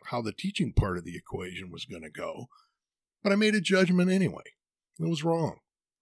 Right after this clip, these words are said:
So on the first night of class, I noticed my professor was wearing a Philadelphia Eagles jersey, football jersey. It was fall,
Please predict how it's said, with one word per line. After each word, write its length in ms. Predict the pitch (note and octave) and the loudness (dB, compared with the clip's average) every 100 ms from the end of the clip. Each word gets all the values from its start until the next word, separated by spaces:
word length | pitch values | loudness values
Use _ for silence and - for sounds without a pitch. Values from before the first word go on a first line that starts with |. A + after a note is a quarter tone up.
| _ _ _ _ _ | _ _ _ _ _
So 120 | - G#3+ | 6 8
on 80 | |
the 40 | G3 | 8
first 260 | A#3+ A3+ A3 | 8 6 8
night 160 | G3 | 6
of 60 | - | 6
class, 520 | D#3 D3+ D3 - - - - | 4 4 4 2 -6 -10 -4
I 60 | B2+ | 4
noticed 360 | C3 C#3 C3 | 6 6 4
my 80 | C3+ | 0
professor 540 | A2+ G2 A#2+ A2+ - G#2 | 0 -2 0 0 0 -6
was 180 | F2+ | -6
wearing 480 | G2+ G#2+ G2 G2 G2 - | -4 -4 -4 -8 -12 -10
a 180 | F2+ E2+ | -8 -10
Philadelphia 960 | - G#2+ A2 G2+ G2+ F#2 - F#2 F#2 - | -8 -2 -2 0 -2 -2 -4 -6 -6 -6
Eagles 460 | G2 F#2 F2 - - | -6 -6 -8 -8 -8
jersey, 520 | F#2 E2+ D#2+ - - _ _ - | -8 -6 -8 -10 -20 _ _ -2
football 300 | A2 D2+ C#2+ | 0 -4 -12
jersey. 360 | - - - _ _ _ _ _ _ _ _ _ A#2 | -18 -18 -20 _ _ _ _ _ _ _ _ _ -8
It 40 | |
was 140 | A#2+ | -4
fall, 480 | - A#2 G#2+ G#2 G#2+ | 0 0 0 -2 -8